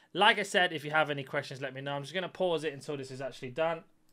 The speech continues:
So as you can see, you have successfully cancelled your subscription. You press close, and now that has been cancelled. And that will give us a refund as well.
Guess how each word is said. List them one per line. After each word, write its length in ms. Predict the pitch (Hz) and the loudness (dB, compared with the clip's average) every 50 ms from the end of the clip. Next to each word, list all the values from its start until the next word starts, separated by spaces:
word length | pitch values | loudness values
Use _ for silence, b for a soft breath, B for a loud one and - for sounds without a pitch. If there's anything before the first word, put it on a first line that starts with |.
| _ _ | _ _
So 100 | - 214 | 6 8
as 140 | 214 180 185 | 8 8 6
you 80 | 196 | 0
can 100 | 190 190 | -2 -2
see, 220 | - - 190 185 180 | -2 0 2 2 2
you 140 | 175 170 | 2 2
have 180 | 147 165 160 156 | 2 2 0 0
successfully 480 | - 151 - - 190 180 - 170 160 147 | -2 -2 0 0 0 2 0 -4 -8 -8
cancelled 480 | - - 156 143 139 131 - 135 123 | -6 -4 -2 -2 -2 -4 -8 -12 -10
your 100 | 135 131 | -10 -10
subscription. 640 | 127 - 127 117 - - 214 - - - 156 147 147 | -10 -10 -12 -4 0 0 0 0 0 -2 -2 -2 -2
You 80 | 143 135 | -4 -4
press 240 | - 165 156 - | -2 -2 -2 -2
close, 420 | - - 180 175 170 170 165 156 - - | -2 0 2 2 4 4 2 0 -2 -2
and 140 | 160 151 147 | -2 0 2
now 160 | 143 139 139 | 2 2 2
that 180 | 135 139 123 113 | 2 0 -2 -2
has 180 | 139 135 120 | -2 -4 -4
been 180 | - 135 127 123 | -4 -8 -10 -2
cancelled. 540 | - 165 170 165 160 - 175 170 165 165 160 B B B B B B - | 0 0 0 0 0 -2 -2 0 0 -2 -4 B B B B B B 8
And 180 | 190 196 196 196 | 10 10 12 12
that 140 | 208 208 190 | 10 10 10
will 80 | 196 | 6
give 220 | 165 185 190 180 175 | 4 2 2 2 4
us 180 | 165 - - | 2 2 0
a 60 | 170 | 0
refund 560 | 143 147 147 143 131 - 147 135 131 131 123 127 | 0 0 0 -2 -2 0 -2 -2 -2 -2 -6 -8
as 120 | 120 113 | -8 0
well. 380 | 127 175 233 226 170 - - | 4 6 8 8 8 6 2